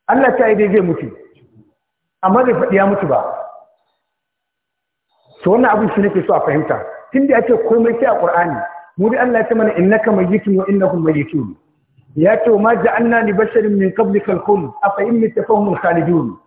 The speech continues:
Ya ce wa ma Muhammadun illa rasulun qad khalat min qablihi ar-rusul.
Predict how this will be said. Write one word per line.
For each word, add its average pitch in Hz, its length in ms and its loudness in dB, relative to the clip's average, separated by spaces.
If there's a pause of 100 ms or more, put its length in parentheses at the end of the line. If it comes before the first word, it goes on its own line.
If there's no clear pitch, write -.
(320)
Ya 202 200 2
ce 233 60 2
wa 214 120 4
ma 233 140 2
Muhammadun 226 580 0
illa 226 240 2 (100)
rasulun 214 320 -4
qad 247 200 0
khalat 208 240 0
min 190 120 0
qablihi 180 360 -2
ar-rusul. 151 360 -4